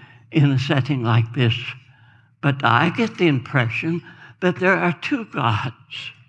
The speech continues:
that are worshipped in the American evangelical movement. The God of the Old Testament and the God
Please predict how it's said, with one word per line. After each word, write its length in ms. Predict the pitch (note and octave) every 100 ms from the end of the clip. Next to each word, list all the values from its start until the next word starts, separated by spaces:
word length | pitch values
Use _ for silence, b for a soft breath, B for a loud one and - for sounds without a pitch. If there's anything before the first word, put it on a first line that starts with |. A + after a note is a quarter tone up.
| _ _ _ _
that 160 | D#3+ D3
are 140 | D#3
worshipped 640 | D3 D#3+ D3 - C3+ - - b b b b
in 300 | D#3+ D3+ C3
the 120 | D3 C3+
American 800 | C3 C#3+ C3 D3 - C#3 C3 -
evangelical 880 | D3 B2+ B2+ A#2+ B2 B2 A2 A2+ C3
movement. 640 | B2 A#2+ A2 A#2+ G#2+ G#2 - _ _ - _ _ _ _ _ _ _ B B B B B C#4 - B A#3+ B B B -
The 100 | E3
God 320 | F3+ F3 D#3+
of 140 | C#3
the 120 | D#3+
Old 380 | D#3 D#3+ G#3 F#3
Testament 720 | - C3 A#2 - D3 E3 G#3+ - - - - _ _ _ _ _ _ _ _ b b b b _
and 140 | D3 C3+
the 80 |
God 580 | B2 C3+ C#3+ C#3 A#2 -